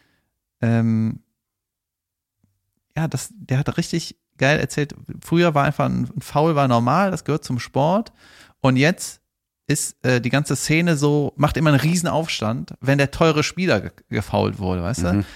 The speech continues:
Speaker 1: Wenn Bayern hatte ja mit der Ribéry früher so einen Dribbelmann oder mit Robben und wenn er auf die Socken gekriegt hat, dann ist der Präsident vor die Kamera gegangen, der Hoeneß hat gesagt, Riesenskandal, wie, äh, wir müssen unsere Spieler schützen und so weiter und, äh,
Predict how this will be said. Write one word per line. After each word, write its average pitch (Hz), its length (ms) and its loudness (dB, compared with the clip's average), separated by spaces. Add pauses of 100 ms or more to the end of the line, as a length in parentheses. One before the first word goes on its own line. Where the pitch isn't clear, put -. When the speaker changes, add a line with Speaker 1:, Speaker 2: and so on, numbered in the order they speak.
(140)
Speaker 1:
Wenn 123 220 2
Bayern 160 400 4
hatte 151 360 0
ja 127 180 0
mit 123 120 -2
der 120 100 0
Ribéry 127 400 0
früher 165 200 0
so 139 80 0
einen 123 100 2
Dribbelmann 175 520 0
oder 131 140 0
mit 113 200 -2
Robben 160 240 2
und 127 120 -4
wenn 127 100 0
er 117 80 0
auf 117 60 -6
die 117 80 -6
Socken 127 260 -2
gekriegt 175 340 -8
hat, 180 140 -2
dann 135 260 -4
ist - 140 -4
der 147 40 -2
Präsident 135 520 0
vor 185 100 -6
die 190 80 -6
Kamera 196 360 -4
gegangen, 180 260 0
der 120 100 0
Hoeneß 147 220 0
hat 165 100 -8
gesagt, 156 320 -2 (400)
Riesenskandal, 147 800 0
wie, 151 240 0
äh, 139 400 0
wir 131 80 0
müssen 160 220 -2
unsere 131 200 -2
Spieler 175 420 0
schützen - 320 -4
und 151 100 -4
so 160 80 0
weiter 165 360 0
und, 139 220 -6 (100)
äh, 127 240 0